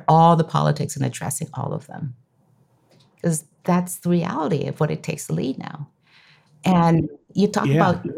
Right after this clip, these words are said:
Speaker 1: understanding the economic, social context of everything. Of course you have to understand that. How do people walk into the room? If you're aware of that, then you can lead them.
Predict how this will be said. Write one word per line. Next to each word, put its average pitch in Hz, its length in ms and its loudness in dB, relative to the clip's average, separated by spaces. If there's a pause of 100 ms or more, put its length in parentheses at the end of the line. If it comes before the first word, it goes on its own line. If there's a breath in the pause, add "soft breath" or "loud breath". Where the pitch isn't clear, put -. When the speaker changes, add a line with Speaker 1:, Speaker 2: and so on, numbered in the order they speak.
Speaker 1:
understanding 196 540 6
the 202 80 6
economic, 190 400 4
social 175 460 6
context 185 500 2
of 160 180 0
everything. 214 520 4
Of 180 220 0
course 233 420 2
you 160 80 2
have 143 220 -4
to - 120 -8
understand - 480 -8
that. - 140 -18 (580)
How 175 140 2
do 208 100 -2
people 175 300 0
walk 151 220 0
into 151 180 0
the 143 100 -2
room? 139 340 -2 (680)
If 160 100 -4
you're 165 100 2
aware 156 340 4
of 156 100 4
that, 131 200 -2
then 139 140 -2
you 135 60 -4
can - 180 -6
lead - 160 -6
them. - 220 -8